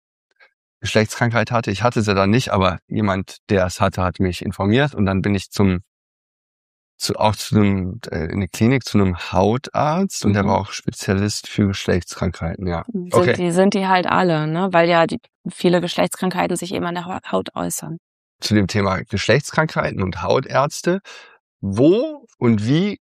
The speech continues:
Speaker 1: kann man am besten sich, also das ist ja auch ein totales Thema und ich, ich weiß noch, äh, heute kann man das irgendwie,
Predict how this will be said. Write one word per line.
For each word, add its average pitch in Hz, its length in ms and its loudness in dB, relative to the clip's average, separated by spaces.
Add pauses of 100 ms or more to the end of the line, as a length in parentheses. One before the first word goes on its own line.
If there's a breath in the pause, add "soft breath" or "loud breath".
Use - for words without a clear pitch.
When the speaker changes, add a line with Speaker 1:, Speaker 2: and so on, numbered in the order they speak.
Speaker 1:
kann 131 220 0
man 170 260 -2
am 107 200 0
besten 156 580 -2 (420 soft breath)
sich, - 460 -2 (140)
also 104 200 -4
das 113 160 -2
ist 117 100 -8
ja 98 100 0
auch 117 120 -4
ein 123 100 0
totales 120 680 0
Thema 151 320 2
und 131 160 -2
ich, - 160 -6 (120)
ich 107 140 -6
weiß 123 220 2
noch, 127 180 -6 (500 loud breath)
äh, 107 200 -2 (240)
heute 117 340 0
kann 123 140 -2
man 120 80 0
das 113 160 -2
irgendwie, 123 320 -2